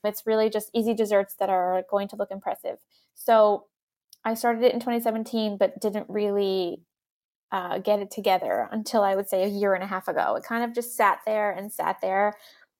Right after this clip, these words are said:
I was making a little bit of money from, uh, about twenty nineteen, the end of twenty nineteen, about, like, maybe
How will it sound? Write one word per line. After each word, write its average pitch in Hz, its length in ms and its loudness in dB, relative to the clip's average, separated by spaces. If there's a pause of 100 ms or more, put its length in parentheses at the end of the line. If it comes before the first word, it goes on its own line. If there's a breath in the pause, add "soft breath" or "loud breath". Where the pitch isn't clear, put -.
I 202 80 -2
was 214 140 -4
making 262 260 0
a 277 80 4
little 277 180 8
bit 285 120 8
of 269 100 4
money 240 380 0
from, 220 400 -8 (320)
uh, 202 200 -2
about 196 280 0
twenty 226 260 -2
nineteen, 220 580 -2
the 220 160 -2
end 202 100 -2
of 208 100 -4
twenty 226 180 -4
nineteen, 247 520 -4
about, 226 240 -4
like, 202 160 -2
maybe 196 260 -8